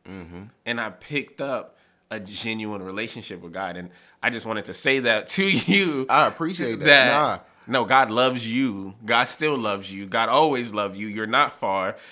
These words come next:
Speaker 2: He's always there. He's always accessible. He's always
Speaker 1: Mm-hmm.
Speaker 2: able to have a conversation with you. And through you, through your art, through everything that you're doing,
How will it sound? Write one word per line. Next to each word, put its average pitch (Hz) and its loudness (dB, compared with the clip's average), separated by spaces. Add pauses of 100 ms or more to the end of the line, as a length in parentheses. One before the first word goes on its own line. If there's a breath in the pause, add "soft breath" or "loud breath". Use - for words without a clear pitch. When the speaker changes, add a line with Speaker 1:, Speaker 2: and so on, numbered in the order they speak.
Speaker 2:
He's 120 -6 (100)
always 127 0
there. 101 -2
He's 120 -8
always 123 -2
accessible. 98 -8
He's 107 -8
always 127 -2
Speaker 1:
Mm-hmm. 104 -10
Speaker 2:
able 107 -10
to 98 -8
have 104 -4
a 101 -10
conversation 95 -10
with 87 -12
you. 95 -12 (240 loud breath)
And 107 -6
through 156 -4 (120)
you, 131 -6
through 165 -8
your 120 -8
art, 110 -2
through 147 -8
everything 127 -4
that 107 -8
you're 104 -10
doing, 110 -8